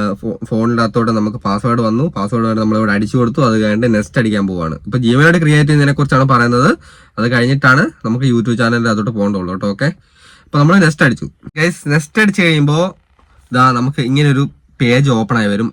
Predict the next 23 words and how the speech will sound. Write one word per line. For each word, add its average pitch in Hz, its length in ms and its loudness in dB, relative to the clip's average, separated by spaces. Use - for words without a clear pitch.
അതായത് 123 340 2
നെക്സ്റ്റ് 117 280 -2
അടിച്ച് 131 200 -2
കഴിയുമ്പോ 120 300 0
നമ്മൾ 117 140 0
ഓട്ടോമാറ്റിക് 127 560 0
നമ്മുടെ 113 240 2
ചാനൽ 131 380 2
ക്രിയേറ്റ് 117 340 0
ആയി. 76 80 -6
അതായത് 113 280 0
നമ്മുടെ 120 280 2
ചാനൽ, 117 320 2
ആ, - 20 4
നമ്മൾ 113 160 2
നം-, 104 200 0
Gmail 113 260 2
ഐ 120 60 0
ഡി 117 60 2
ഉണ്ടാക്കി, 104 280 0
<coughs> - 560 2
YouTube-ൽ 135 420 2
already 120 300 2